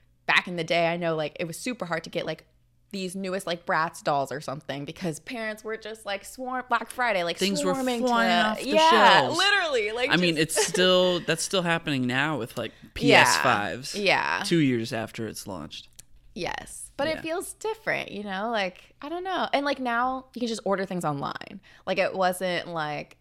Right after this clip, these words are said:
Speaker 1: I mean, I guess you
Speaker 2: You
Speaker 1: could
Speaker 2: had to
Speaker 1: back then,
Speaker 2: Yeah,
Speaker 1: but
Speaker 2: but it's like that that old tale of, like, you know,
Speaker 1: Going to the
Speaker 2: Arnold
Speaker 1: store.
Speaker 2: Schwarzenegger
Speaker 1: Yeah.
Speaker 2: trying to find Turbo
Speaker 1: <laughs>
Speaker 2: Man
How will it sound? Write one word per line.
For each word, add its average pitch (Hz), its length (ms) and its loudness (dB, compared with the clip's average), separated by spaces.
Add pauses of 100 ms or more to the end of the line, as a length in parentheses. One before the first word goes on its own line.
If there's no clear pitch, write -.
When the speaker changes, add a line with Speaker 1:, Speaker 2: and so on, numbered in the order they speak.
Speaker 1:
I 214 40 -8
mean, 208 120 -6
I 196 40 -8
guess 208 160 -10
you 170 100 -12
Speaker 2:
You - 60 -6
Speaker 1:
could - 80 -2
Speaker 2:
had 139 80 -2
to 147 80 2
Speaker 1:
back - 240 -6
then, 107 640 -8
Speaker 2:
Yeah, 131 480 2
Speaker 1:
but - 180 -10
Speaker 2:
but 147 140 0
it's - 160 -4
like 123 220 0
that 117 360 -2 (180)
that 120 220 -6
old 117 320 -2
tale 113 420 -4
of, 110 200 -12
like, 113 320 -8
you 123 80 -4
know, 107 220 -4
Speaker 1:
Going 175 300 -6
to 180 120 -10
the - 180 -16
Speaker 2:
Arnold 123 320 0
Speaker 1:
store. 120 260 0
Speaker 2:
Schwarzenegger 120 300 -2
Speaker 1:
Yeah. 185 240 8
Speaker 2:
trying 131 220 6
to - 60 -2
find 120 240 0
Turbo 123 460 4
Speaker 1:
<laughs> - 20 4
Speaker 2:
Man 120 480 0